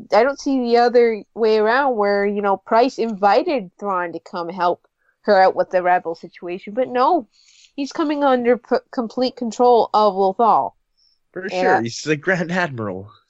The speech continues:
Speaker 1: Yeah, and then she's a governor. Th-, they're, uh, wouldn't you classify them to same ranks,
Speaker 2: No,
Speaker 1: even though she's
Speaker 2: Grand,
Speaker 1: a
Speaker 2: Grand,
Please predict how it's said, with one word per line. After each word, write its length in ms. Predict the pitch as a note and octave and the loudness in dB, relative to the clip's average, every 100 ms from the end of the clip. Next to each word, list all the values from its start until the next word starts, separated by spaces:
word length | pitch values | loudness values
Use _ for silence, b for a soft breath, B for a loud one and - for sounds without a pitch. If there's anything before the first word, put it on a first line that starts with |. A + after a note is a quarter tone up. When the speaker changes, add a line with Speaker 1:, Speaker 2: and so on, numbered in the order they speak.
| _ _ _ | _ _ _
Speaker 1:
Yeah, 300 | C4 G#3 C3 - _ _ _ _ - | 0 0 0 -8 _ _ _ _ -6
and 100 | A3+ | -2
then 140 | A#3+ | -2
she's 220 | - C#4 | -2 -4
a 40 | C#4 | 0
governor. 480 | C4+ G#3 E3 D3+ _ _ _ _ _ _ _ - _ _ G3+ | 0 0 -6 -10 _ _ _ _ _ _ _ -20 _ _ -4
Th-, 140 | - - | -4 0
they're, 280 | A#3 A3+ - _ _ | 0 0 -4 _ _
uh, 160 | B3 A#3 - _ _ _ _ | -8 -8 -18 _ _ _ _
wouldn't 240 | G4 A4 | 0 2
you 80 | A4+ | -2
classify 480 | G#4+ G#4 G4 - E4 | 2 2 2 0 -2
them 340 | D4+ D4 C4+ - - | -2 -4 -6 -10 -6
to 340 | D4 C4 B3 A3 | -4 -2 -4 -6
same 400 | - - A#3 A3 | -4 -2 -2 -2
ranks, 960 | G3+ G3+ G#3+ A3 G#3+ - - - - - | 0 2 2 0 -4 -12 -16 -16 -16 -6
Speaker 2:
No, 200 | E3+ A#3+ | -2 0
Speaker 1:
even 100 | A#3 | 0
though 120 | A3+ | -2
she's 180 | - F#3+ | -2 0
Speaker 2:
Grand, 160 | D3 | 2
Speaker 1:
a 120 | |
Speaker 2:
Grand, 20 | A3 | 2